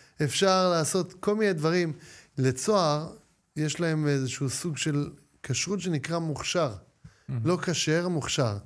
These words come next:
Speaker 1: מה זה המוכשר? המוכשר, זה אומר שהם אחראים שכל המוצרים כשרים, אבל לא בהכרח ש-, שהכל כשר באמת, כי
Speaker 2: כן.
Speaker 1: אולי אין איזשהו סוג של פיקוח על המקום. עכשיו, אני רוצה להסביר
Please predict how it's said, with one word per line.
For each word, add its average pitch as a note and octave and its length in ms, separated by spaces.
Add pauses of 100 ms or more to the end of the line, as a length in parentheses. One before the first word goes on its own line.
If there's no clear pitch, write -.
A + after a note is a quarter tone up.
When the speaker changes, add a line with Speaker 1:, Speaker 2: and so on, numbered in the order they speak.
(420)
Speaker 1:
מה D#3+ 140
זה F3+ 120
המוכשר? C3+ 560
המוכשר, F#3 560 (500)
זה D3 100
אומר F3+ 180
שהם F3 420
אחראים C#3+ 460
שכל C3 300
המוצרים C3 500
כשרים, C3 540 (880)
אבל C#3+ 260
לא G#3+ 120
בהכרח E3+ 540
ש-, - 120 (1300)
שהכל D3 580
כשר D3+ 320
באמת, F#3 440
כי - 80
Speaker 2:
כן. D3+ 60
Speaker 1:
אולי F3 340 (400)
אין A#3 200
איזשהו D#3 420
סוג D#3+ 280
של C#3 200
פיקוח C#3 440
על B2+ 80
המקום. A#2 360
עכשיו, D3+ 340 (880)
אני F3 180
רוצה F3+ 420
להסביר D3 680